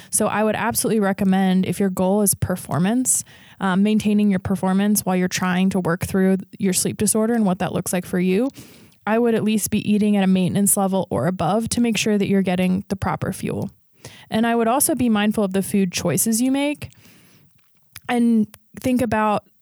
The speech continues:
um, I actually really recommend keeping a food diary because there's gonna be certain things that you notice irritate you and things that don't. And George and I have explored this a lot, um, with stuff going on and experimenting with our diet patterns, but it's a game changer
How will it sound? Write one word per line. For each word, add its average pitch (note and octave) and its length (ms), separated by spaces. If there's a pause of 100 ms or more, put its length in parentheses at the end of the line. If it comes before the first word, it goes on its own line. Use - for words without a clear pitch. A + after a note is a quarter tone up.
(300)
um, G#3+ 200
I G#3+ 180
actually B3 300
really G#3+ 200
recommend G3 480
keeping G3 260
a B2+ 60
food F#3+ 240
diary C3+ 400
because G3 340
there's A3+ 180
gonna A3 200
be A#3+ 100
certain G#3 340
things G3 340
that - 100
you G3 100
notice G3 580
irritate F#3+ 480
you B3 320 (380)
and G3+ 160
things G3 220
that F#3 180
don't. F#3 340
And G3 160
George G3+ 240
and G3+ 120
I G3 120
have G3 140
explored F#3+ 380
this G3 160
a G3+ 40
lot, F3+ 380
um, G3 480
with G#3 140
stuff F#3+ 280
going G3 300
on F#3 220
and F#3+ 80
experimenting F#3+ 640
with F3+ 120
our G3+ 200
diet F3+ 340
patterns, F3+ 400
but F#3+ 160
it's G3+ 140
a G#3+ 40
game A#3+ 280
changer F#3+ 480